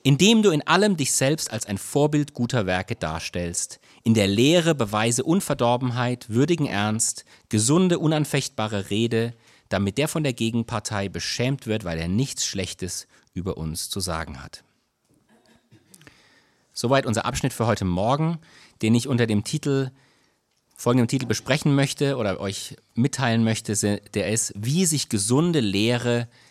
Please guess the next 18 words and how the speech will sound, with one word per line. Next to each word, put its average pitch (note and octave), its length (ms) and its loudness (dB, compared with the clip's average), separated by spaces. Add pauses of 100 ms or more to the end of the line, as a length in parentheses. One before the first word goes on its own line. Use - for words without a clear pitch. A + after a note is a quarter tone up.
(160)
bei G2 300 -2
christlichen - 640 -6
Männern D#2+ 540 -8
zeigt. - 580 -10 (1000)
Und F#2+ 100 -6
ich - 60 -4
habe A#2+ 100 -4
drei G#2+ 180 0
Überschriften, D3 680 -2 (280)
die G2+ 160 -4
auch F2 140 -10
hier - 120 -14
schon - 160 -10
stehen, C3 300 -4
wunderbar. G#2+ 440 -2 (920)
Die A2+ 60 -2
geistlich G#2+ 540 0
gesunden B2 600 2